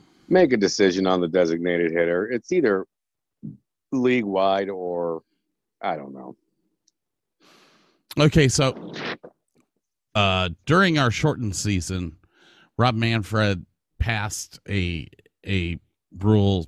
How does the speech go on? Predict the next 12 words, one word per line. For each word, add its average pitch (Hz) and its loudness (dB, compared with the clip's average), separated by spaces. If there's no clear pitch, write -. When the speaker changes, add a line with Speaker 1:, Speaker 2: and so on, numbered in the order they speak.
Speaker 2:
stating 95 -4
that 87 -6
the 90 -2
designated 87 -4
hitter 110 2
or 113 0
the, 110 -2
the 135 -2
National 147 0
League 113 2
having 104 -2
pitchers 92 -4